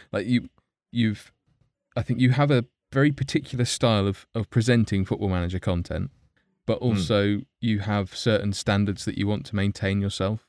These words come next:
Speaker 1: Uh, and I'd say I'm, I'm kind of in the same, same school of thought in regards, regards to that. So you want to, if you're going to do it, you wanna have your After, After Effects bits and pieces in there, the, the, the team layouts or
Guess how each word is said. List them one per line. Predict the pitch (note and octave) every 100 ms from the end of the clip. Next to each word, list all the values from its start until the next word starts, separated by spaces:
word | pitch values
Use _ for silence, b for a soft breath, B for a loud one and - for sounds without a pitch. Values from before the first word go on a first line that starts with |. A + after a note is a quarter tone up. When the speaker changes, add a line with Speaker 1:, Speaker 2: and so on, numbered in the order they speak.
| - -
Speaker 1:
Uh, | G2+ F#2+ -
and | G#2
I'd | G2+ F#2+
say | G2
I'm, | F#2 G2 F#2+ -
I'm | G2+ F#2+ -
kind | - G2
of | F#2+
in | F#2+
the | F#2+
same, | - G2 F#2+ - b b b b
same | C3+ B2+ A2
school | - B2+ G#2+
of | G2
thought | - G#2+ G2 _ -
in | G#2+
regards, | G2 F#2 G2 F#2 F#2 - -
regards | G#2+ - - G#2+ G2
to | E2+
that. | D2+ -
So | - G2 F2+ F2 _ -
you | F2+ G#2+
want | G#2+ C2+
to, | G2 F#2+ - _ -
if | -
you're | C#3+
going | A#2+
to | -
do | F#2
it, | -
you | G#2
wanna | F#2
have | F#2+ F#2
your | F#2
After, | G2 F#2+ F#2 G#2 F#2 -
After | G2 F2+ F2+
Effects | F2+ G2+ - - - B B B B
bits | A#2 -
and | G#2+
pieces | A#2 G2+ G2+ G2+
in | F#2+
there, | F#2 F#2
the, | F2+ F#2+ _ A2+
the, | G#2+ F#2+ F#2+
the | -
team | G2 A#2 G2+
layouts | F#2+ F#2+ F#2 - - - -
or | F#2+